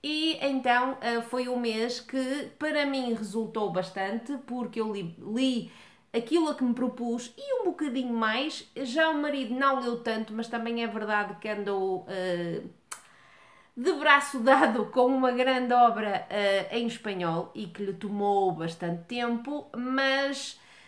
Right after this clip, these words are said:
eh, mesmo assim foi um mês, eh, repleto de leituras muito boas para todos nós, todos nós, todos nós. Eh, eu fui a única que desisti de uma obra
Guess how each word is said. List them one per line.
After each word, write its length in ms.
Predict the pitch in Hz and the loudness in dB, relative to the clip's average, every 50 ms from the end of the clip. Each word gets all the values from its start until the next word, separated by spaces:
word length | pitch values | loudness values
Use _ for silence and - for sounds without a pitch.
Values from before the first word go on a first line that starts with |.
| - _ _ _ - | -20 _ _ _ 2
eh, 340 | 254 269 269 269 269 262 | 4 6 6 8 6 6
mesmo 320 | 254 302 349 359 277 269 269 | 4 4 4 2 4 2 2
assim 340 | 247 247 - 262 247 247 240 | 2 2 0 -2 -2 -2 -2
foi 260 | 247 254 247 247 240 | -2 -2 -2 -2 0
um 100 | 240 233 | 0 0
mês, 560 | 233 233 226 220 214 214 214 214 - - - | 2 2 2 0 0 -2 -2 -4 -6 -8 -6
eh, 600 | - 202 202 196 190 190 190 190 185 185 - - 202 | -4 -2 0 0 2 2 0 0 0 -2 -2 -4 -4
repleto 560 | 180 233 285 233 - 226 226 208 208 208 208 | -2 -2 -2 -2 -2 -2 -2 -2 -2 -4 -4
de 80 | - 208 | -4 -4
leituras 480 | 190 196 170 - 190 175 190 185 165 | -4 -4 -6 -6 -6 -4 -4 -4 -2
muito 300 | 202 226 262 254 254 254 | -2 0 0 -2 -2 -4
boas 440 | 202 185 202 196 196 202 208 208 - | -2 0 2 2 2 2 0 -2 -4
para 380 | - - - 247 247 247 247 247 | -10 -4 0 2 4 4 4 2
todos 420 | 247 - 254 254 247 214 196 202 | 0 -2 -4 -4 -4 -4 -4 -4
nós, 320 | 226 233 226 226 226 226 | -2 -2 0 0 -2 -4
todos 300 | - - 233 226 190 180 | -4 -4 -4 -4 -4 -6
nós, 260 | 180 196 196 190 180 - | -6 -6 -6 -6 -6 -6
todos 260 | - 190 175 165 165 | -8 -6 -6 -4 -2
nós. 520 | 170 180 190 226 269 294 285 - - - - | 0 0 2 2 2 2 0 -2 -8 -10 -6
Eh, 800 | 220 226 240 240 240 240 233 240 240 240 233 233 233 233 226 - | -2 0 2 2 2 2 2 2 2 0 0 -2 -2 -4 -4 -4
eu 400 | 240 254 262 254 247 233 - - | -4 -2 0 2 2 0 -2 -4
fui 340 | - - - - 247 240 226 | -8 -14 -12 -8 -6 -2 0
a 60 | 226 | 0
única 440 | 233 226 226 233 214 214 208 220 208 | 0 0 0 -2 -2 -4 -4 -4 -4
que 140 | 202 - - | -4 -4 -8
desisti 560 | 185 202 208 190 226 226 - - - 180 170 | -10 -8 -6 -4 -4 -4 -4 -6 -6 -6 -6
de 60 | 165 | -4
uma 340 | 180 214 254 269 262 247 247 | -4 -2 -2 0 2 4 4
obra 260 | 254 247 262 269 269 | 4 2 0 -2 -2